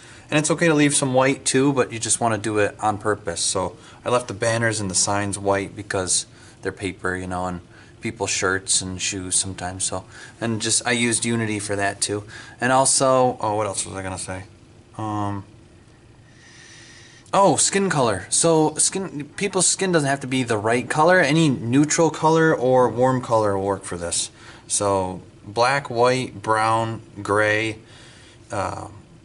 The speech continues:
red, orange, yellow, pink, anything like that would work for a skin color. Not everybody's skin's the same anyway, right? That's what makes the world so interesting. So,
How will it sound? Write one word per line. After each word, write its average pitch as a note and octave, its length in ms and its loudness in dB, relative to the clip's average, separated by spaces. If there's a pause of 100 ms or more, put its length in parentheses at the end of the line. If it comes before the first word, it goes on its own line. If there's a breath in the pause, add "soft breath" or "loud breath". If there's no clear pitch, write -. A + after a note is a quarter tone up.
(160)
red, A#2 360 0
orange, A2 500 -2
yellow, G2 560 0
pink, G#2+ 500 -6
anything B2+ 340 0
like G2 220 -4
that F#2+ 220 0
would A2 100 -4
work G2 260 -2
for G2 180 -2
a E2+ 40 -2
skin F#2 300 -4
color. F2+ 400 -6 (120)
Not C3 200 0
everybody's B2+ 320 2
skin's A#2+ 340 -2
the G2+ 60 0
same G2+ 320 0
anyway, F#2+ 280 -6
right? G2 180 -4
That's G#2 180 0
what G2+ 140 0
makes G2 240 -4
the F#2+ 60 -2
world F#2 240 -2
so E2 180 -2
interesting. E2+ 520 -8
So, F2 280 -6